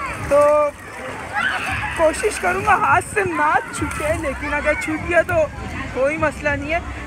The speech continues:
लेकिन मैं ये अपने गले में पहन लूँगा। तो चेक करते हैं ये वाला स्लाइड की, ये वाला स्लाइड कैसा है। तो जा रहा हूँ फर्स्ट बार है वो, मैं कैमरा लेकर ऊपर जा रहा हूँ, मुझे पता नहीं है,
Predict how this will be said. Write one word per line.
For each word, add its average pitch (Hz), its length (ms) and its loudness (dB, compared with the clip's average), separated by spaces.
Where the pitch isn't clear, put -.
लेकिन 302 240 2
मैं 339 120 2
ये 320 160 4
अपने 294 280 0
गले 269 240 -2
में 285 100 -2
पहन 269 300 -2
लूँगा। 269 200 -4
तो 269 80 -2
चेक 277 300 0
करते 277 240 0
हैं 311 60 0
ये 302 80 2
वाला 277 200 6
स्लाइड 254 380 0
की, 302 80 -2
ये 254 80 2
वाला 240 180 2
स्लाइड 233 380 0
कैसा 196 260 -2
है। 180 160 -6
तो 302 80 -6
जा 269 140 0
रहा 269 200 2
हूँ 294 140 -4
फर्स्ट 269 280 0
बार 220 240 0
है 254 80 -4
वो, 302 160 -2
मैं 277 180 0
कैमरा 262 360 2
लेकर 277 280 0
ऊपर 247 240 -4
जा 233 80 0
रहा 226 80 2
हूँ, 262 80 -4
मुझे 254 220 -4
पता 233 240 -2
नहीं 269 160 -2
है, 302 160 0